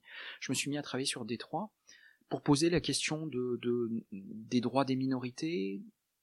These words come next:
de l'intelligence artificielle aussi, qu'est-ce que ça veut dire d'être intelligent, d'être conscient, mais aussi, euh, les minorités qui se battent pour leurs droits, la quête d'identité de manière générale, et cetera, et cetera. Donc c'est des sujets qui étaient assez compliqués, et puis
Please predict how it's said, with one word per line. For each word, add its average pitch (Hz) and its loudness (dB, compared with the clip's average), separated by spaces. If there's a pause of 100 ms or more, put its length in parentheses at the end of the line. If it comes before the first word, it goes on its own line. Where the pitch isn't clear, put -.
(140)
de 127 0
l'intelligence 127 0
artificielle 120 0
aussi, - 2
qu'est-ce - 0
que 120 -4
ça 123 0
veut 117 0
dire 120 -2 (200)
d'être 110 0
intelligent, 113 0
d'être - -6
conscient, 143 0 (800)
mais 123 6
aussi, 180 4
euh, 151 2
les 135 4
minorités 135 2
qui 131 -6
se 120 -6
battent 127 0
pour 131 -2
leurs 123 2
droits, 131 0 (300)
la 127 2
quête 117 2
d'identité 120 0
de 151 -4
manière 123 -2
générale, 123 0
et 123 0
cetera, 123 -4
et 135 -8
cetera. 120 -6
Donc 143 -6
c'est 147 -6
des - 0
sujets 180 -4
qui - -18
étaient 143 -2
assez 135 0
compliqués, 175 -2
et 185 4
puis 143 0